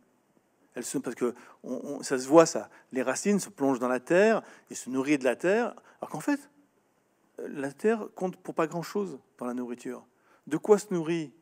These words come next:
l'arbre ? Bah, de l'air du temps, c'est-à-dire du gaz carbonique de l'atmosphère. C'est avec ça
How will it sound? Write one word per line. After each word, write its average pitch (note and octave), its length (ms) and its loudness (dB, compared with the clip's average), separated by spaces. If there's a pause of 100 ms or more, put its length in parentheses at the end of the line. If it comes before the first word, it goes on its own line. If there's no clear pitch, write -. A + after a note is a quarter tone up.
(160)
l'arbre ? G#3+ 420 -4 (100)
Bah, B2+ 120 0
de C3 80 4
l'air E3 160 0
du E3 160 -12
temps, A#2 260 -6 (320)
c'est-à-dire F#3 480 0 (480)
du D#3+ 160 -10 (100)
gaz G#3 240 8
carbonique F#3 640 4 (240)
de D3 80 -4
l'atmosphère. E3+ 600 0
C'est D3 80 -4
avec C#3 120 0
ça B3 200 -2